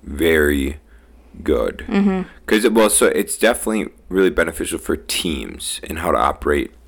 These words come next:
Speaker 1: within a team.
Speaker 2: Mm-hmm.
Speaker 1: Um,
Speaker 2: So I think, like, strong Ds especially, like, you have to be very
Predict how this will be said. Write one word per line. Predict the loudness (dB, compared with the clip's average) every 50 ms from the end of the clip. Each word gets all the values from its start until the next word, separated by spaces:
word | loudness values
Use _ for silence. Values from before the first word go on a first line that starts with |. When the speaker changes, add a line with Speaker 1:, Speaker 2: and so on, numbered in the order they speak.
| -14 -6 -6
Speaker 1:
within | -4 -4 -2 -4 -4
a | -4
team. | -6 -6 -6 -4 -2 -2 -4 -4 -6 -8 -12 -14 -16 -18 _ _ 2
Speaker 2:
Mm-hmm. | 4 4 4 4 0 -2 -6 -14 -20 -20 -18 -10 -6
Speaker 1:
Um, | -6 -4 -4 -6 -8 -10 -14 -16 -18 -20 -20 -20 -20 -20 -18 -18 -18 -18 -14 0
Speaker 2:
So | 2 4
I | 4
think, | 4 4 4 4
like, | 4 4 2 -2
strong | -4 0 4 4 6 6 6
Ds | 4 4 4 4 4 4 4 2
especially, | 2 0 2 2 0 0 2 2 4 4 4 6
like, | 4 2 2 4
you | 2 2
have | 2 2
to | 2
be | 0 2 4
very | 4 4 4 4 2 2 2 2 0 -2 -4